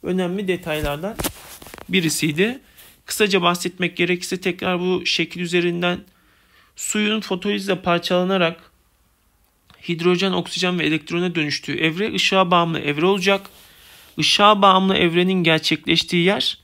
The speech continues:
şekilden de anlayacağınız üzere granumlar o-, üzerinde, yani daha da detay vermemiz gerekirse granumlar üzerindeki klorofillerde gerçekleşecek. Kırmızı nokta olarak görçe-, e, göstermiştim.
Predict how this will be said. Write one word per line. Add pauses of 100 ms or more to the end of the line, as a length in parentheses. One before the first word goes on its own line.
(580)
şekilden
de
anlayacağınız
üzere
granumlar
o-,
üzerinde, (880)
yani (140)
daha
da
detay
vermemiz
gerekirse
granumlar
üzerindeki
klorofillerde (1080)
gerçekleşecek. (360)
Kırmızı
nokta
olarak
görçe-, (180)
e,
göstermiştim.